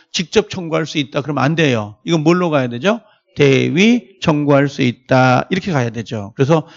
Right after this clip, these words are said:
사 번에 참 웃긴 게 뭐냐면 갑과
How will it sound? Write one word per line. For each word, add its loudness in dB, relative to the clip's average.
사 0
번에 2
참 -2
웃긴 -2
게 2
뭐냐면 0
갑과 0